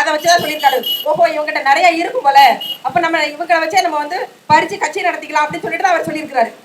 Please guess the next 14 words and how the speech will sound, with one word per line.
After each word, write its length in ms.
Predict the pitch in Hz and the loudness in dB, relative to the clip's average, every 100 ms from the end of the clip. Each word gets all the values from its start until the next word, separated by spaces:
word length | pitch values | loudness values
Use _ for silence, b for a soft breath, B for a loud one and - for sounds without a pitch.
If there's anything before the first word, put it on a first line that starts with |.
| _ | _
அதுக்கப்புறம் 440 | - 330 370 370 392 | -4 0 2 6 6
அவர் 120 | 349 | 6
எடுத்த 180 | 320 370 | 2 0
நடவடிக்கை 440 | 311 339 339 320 | 0 2 0 -4
என்ன? 220 | 294 302 302 - - | -2 -2 -4 -14 -6
கஞ்சா 280 | 294 320 359 | -2 2 2
கிடைக்காம 420 | 339 311 311 302 | 0 -2 -4 -2
இருக்காங்க, 480 | 269 269 285 285 320 508 - _ _ _ _ _ _ _ _ _ - | -2 0 0 2 -2 -2 -12 _ _ _ _ _ _ _ _ _ -8
நம்ம 160 | 294 | -4
பிள்ளைங்களா 360 | 302 349 359 339 359 | 0 2 2 0 0
சீரழியாம 360 | 381 349 302 | 0 2 0
இருக்காங்களா? 440 | 294 262 247 277 - - _ | 0 -2 0 -2 -2 -10 _
இது 140 | 330 | -10
தெரியாதா? 520 | - 359 392 349 330 | 0 4 6 6 4